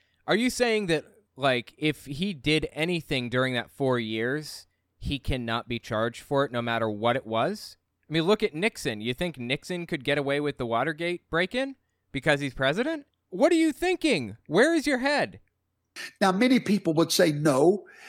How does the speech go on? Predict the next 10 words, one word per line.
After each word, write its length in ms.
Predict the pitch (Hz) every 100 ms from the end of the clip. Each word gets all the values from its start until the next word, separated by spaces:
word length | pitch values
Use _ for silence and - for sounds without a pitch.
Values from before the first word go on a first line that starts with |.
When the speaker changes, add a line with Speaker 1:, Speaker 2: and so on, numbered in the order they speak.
| -
Speaker 2:
he 160 | - 247
committed 480 | - 165 160 180 165
these 220 | 185 151
crimes 360 | - 185 165 -
after 360 | - 208 214 175
he 140 | 165
left 380 | 180 190 226 - -
office." 600 | 185 165 175 - - -
No. 240 | 185 254 -
Speaker 1:
Yes. 600 | 147 254 226 101 - -